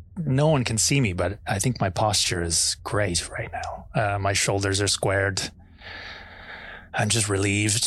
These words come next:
for the first time in a while. Breathing's easier.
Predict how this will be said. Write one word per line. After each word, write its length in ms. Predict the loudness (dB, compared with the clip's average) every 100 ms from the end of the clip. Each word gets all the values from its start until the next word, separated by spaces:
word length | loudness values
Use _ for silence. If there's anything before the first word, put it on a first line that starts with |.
| 0 0 2
for 80 |
the 80 | 2
first 260 | 2 2 2
time 220 | 4 4
in 60 | 6
a 40 |
while. 420 | 6 6 4 2 -2 -10 -14 -18 -20 -20 -20 -20 -20 -20 -20 -18 -4
Breathing's 480 | -2 0 2 2 2
easier. 720 | 4 2 2 2 0 -4